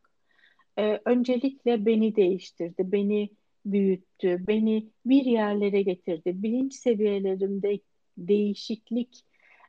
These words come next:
e, olmasına sebep olan tek şey bence meditasyon.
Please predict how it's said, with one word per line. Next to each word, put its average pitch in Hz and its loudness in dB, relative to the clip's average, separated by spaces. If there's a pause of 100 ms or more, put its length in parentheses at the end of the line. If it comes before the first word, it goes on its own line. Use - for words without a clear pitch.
(120)
e, 196 0 (460)
olmasına 220 0
sebep 240 0
olan 214 -2
tek - -6
şey 202 -4
bence 220 -2 (240)
meditasyon. 185 -10